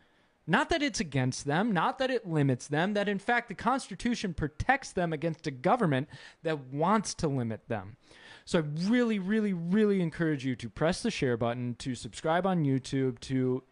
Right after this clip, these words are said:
to upload stuff, to recommend it, to comment, press the likes, press the dislike, whatever you wanna press, right? But the important thing is be active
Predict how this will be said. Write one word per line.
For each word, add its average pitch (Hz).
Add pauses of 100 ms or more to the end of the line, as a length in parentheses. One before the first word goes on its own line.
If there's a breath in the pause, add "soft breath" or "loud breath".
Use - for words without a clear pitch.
to 127
upload 185
stuff, 170
to 127
recommend 170
it, 160
to 123
comment, 190 (420 loud breath)
press 233
the 202
likes, 185
press 202
the 170
dislike, 160 (300 loud breath)
whatever 233
you 214
wanna 180
press, 107 (200)
right? 160 (460 loud breath)
But 170
the 190
important 214
thing 190
is 156
be 156
active 156